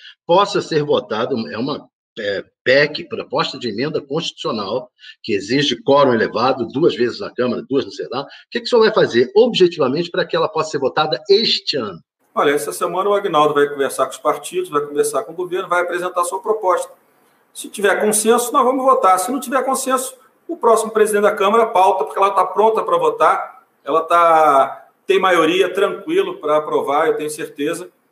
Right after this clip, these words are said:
Speaker 2: E será
Speaker 1: Aí só
Speaker 2: um
Speaker 1: vale pro outro ano, né? Aí só vai valer pro outro ano.
Speaker 2: Fazer o quê? Eu tô tentando ajudar, né? Eu tô desde,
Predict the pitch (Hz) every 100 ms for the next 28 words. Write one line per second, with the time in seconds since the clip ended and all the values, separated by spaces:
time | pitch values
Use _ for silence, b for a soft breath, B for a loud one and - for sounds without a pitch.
0 | _ 143 147 170 151 165 170 160 160 -
1 | 254 240 - - 170 160 117 - - -
2 | _ _ - 131 165 175 190 190 170 190
3 | 214 - 170 - - - _ _ - -
4 | 214 208 147 120 - - _ _ 151 156
5 | 196 208 - 202 214 220 170 165 147 -
6 | - - _ _ - 139 160 131 131 165
7 | 180 175 185 170 185 185 - -